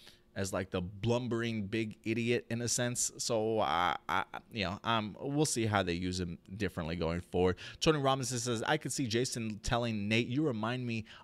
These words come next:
of a friend of mine.'" Uh, yeah, that would be a really great moment. I just really would like to see moments.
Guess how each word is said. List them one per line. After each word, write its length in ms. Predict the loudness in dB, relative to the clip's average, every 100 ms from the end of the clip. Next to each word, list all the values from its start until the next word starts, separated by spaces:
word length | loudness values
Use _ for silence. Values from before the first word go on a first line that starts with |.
| 0
of 160 | 0
a 80 | 0
friend 400 | -8 -6 -2 -2
of 120 | -2
mine.'" 440 | -4 -4 -4 -6 0
Uh, 180 | 4 4
yeah, 160 | 4 4
that 140 | 4
would 100 | 2
be 100 | 2
a 60 | 0
really 240 | 2 0
great 300 | 0 0 0
moment. 280 | 0 0 0 0
I 80 |
just 180 | 0 0
really 180 | 0 0
would 140 | 0
like 160 | 0 0
to 80 | -2
see 200 | -2 -2
moments. 420 | 0 0 0 -4